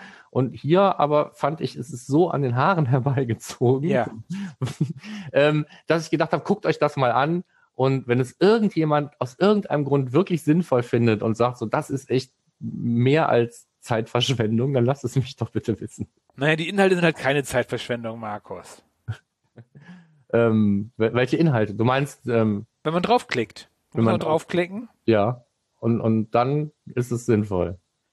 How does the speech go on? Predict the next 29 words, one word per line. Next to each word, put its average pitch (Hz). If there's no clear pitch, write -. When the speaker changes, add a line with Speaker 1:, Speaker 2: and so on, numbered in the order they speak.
Speaker 2:
Dann 135
kommst 170
du 147
zu 147
Property 165
Settings 208
und 160
dann 131
liegen 165
da 190
die 202
Artikel 185
hinter, 185
die 185
beschrieben 180
sind. 147
Nochmal 214
klicken 127
dann. 113
Speaker 1:
Ja, 101
ja, 123
okay, 156
ja, 123
Speaker 2:
Also 135
es 143
ist 143
Speaker 1:
gut, 120
Speaker 2:
ein, 123
Speaker 1:
die 110